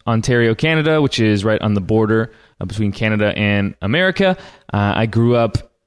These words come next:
in a Christian family, went to high school, met my girlfriend in high school, grade twelve. We then went to Bible college together and got married shortly after. I went to study to become a pastor.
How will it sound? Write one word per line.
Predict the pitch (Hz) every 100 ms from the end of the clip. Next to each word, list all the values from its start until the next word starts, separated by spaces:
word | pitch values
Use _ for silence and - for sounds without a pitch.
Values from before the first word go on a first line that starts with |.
| _ _
in | 120 117 113 107
a | 104 101
Christian | - 123 113 - 117 110
family, | - 117 113 113 113 113 113 113 107
went | 107 104 -
to | 117 107
high | 104 104
school, | 107 - - 107 104 104 104 104
met | 104 107 -
my | 107 104 98 98
girlfriend | 98 131 151 147 135 131 127 127 -
in | 107
high | 104 110
school, | 110 - 113 107 107 120 _ _
grade | - 104
twelve. | - 170 180 - - -
We | - 113
then | 110 110 110
went | 107 107 -
to | - 110
Bible | 104 113 127
college | - 117 113 -
together | 113 107 107 120 185 - -
and | 101 101 101
got | 101
married | 95 101 101
shortly | 98 117 98 101 -
after. | 120 127 - 147 156 - _ _ _ _ -
I |
went | 107 101
to | 107
study | 95 123 110
to | 101
become | 104 110
a | 104
pastor. | 131 131 139 - 131